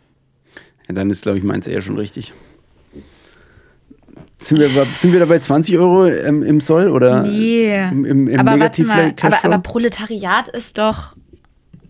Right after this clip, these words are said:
Speaker 2: Proleten sind doch, ähm,
Speaker 1: Ich weiß nicht, ich weiß es gar nicht.
Speaker 2: Proleten sind doch Leute, die, ähm,
Speaker 1: Ja,
Speaker 2: naja,
Speaker 1: jetzt,
Speaker 2: du weißt schon.
Speaker 1: ja, sa-, jetzt
Speaker 2: Nein, äh,
Speaker 1: verstrick dich jetzt nicht in, in,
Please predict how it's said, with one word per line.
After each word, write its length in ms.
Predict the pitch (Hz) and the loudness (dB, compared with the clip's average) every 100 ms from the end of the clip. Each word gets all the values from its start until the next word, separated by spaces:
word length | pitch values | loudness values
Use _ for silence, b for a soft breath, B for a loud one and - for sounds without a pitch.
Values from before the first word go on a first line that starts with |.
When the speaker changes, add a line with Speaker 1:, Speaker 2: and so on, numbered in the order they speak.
| _ _ _ | _ _ _
Speaker 2:
Proleten 560 | - 202 196 196 - 233 | -12 -6 -4 -4 -4 -4
sind 220 | 214 214 | -4 -2
doch, 300 | 208 208 - - | -2 -2 -4 -8
ähm, 400 | 196 196 190 214 _ _ _ _ _ _ - _ _ - - - | -6 -6 -8 -10 _ _ _ _ _ _ -20 _ _ -20 -20 -18
Speaker 1:
Ich 140 | - | -6
weiß 180 | 113 131 | -2 -2
nicht, 200 | 156 - | -4 -6
ich 180 | 127 123 | -6 -4
weiß 200 | 131 170 | -4 -4
es 120 | 359 | -8
gar 120 | - | -4
nicht. 80 | 127 | -2
Speaker 2:
Proleten 400 | 214 214 240 277 | 0 0 -2 -4
sind 160 | 240 226 | -4 -4
doch 140 | 226 | -4
Leute, 300 | 214 214 220 | -2 -4 -4
die, 240 | 214 202 208 | -10 -10 -8
ähm, 440 | - 196 190 196 - _ _ _ _ - | -8 -8 -8 -10 -14 _ _ _ _ -4
Speaker 1:
Ja, 200 | 120 139 156 | 0 0 0
Speaker 2:
naja, 120 | 143 123 | 0 0
Speaker 1:
jetzt, 100 | 196 | -4
Speaker 2:
du 40 | |
weißt 160 | 208 - | -4 0
schon. 80 | 151 | 2
Speaker 1:
ja, 240 | 160 151 | 2 0
sa-, 220 | 156 160 | -2 -4
jetzt 380 | 131 170 - - B B B - | -2 -4 -4 -12 B B B -6
Speaker 2:
Nein, 200 | 220 277 220 | -4 -2 -4
äh, 380 | - 196 196 196 | -4 -2 0 0
Speaker 1:
verstrick 340 | 156 - 156 147 | 0 2 2 2
dich 120 | 147 | 2
jetzt 240 | 156 - | 2 2
nicht 240 | 151 156 143 | 0 2 2
in, 160 | 147 | 2
in, 260 | 147 139 | 2 0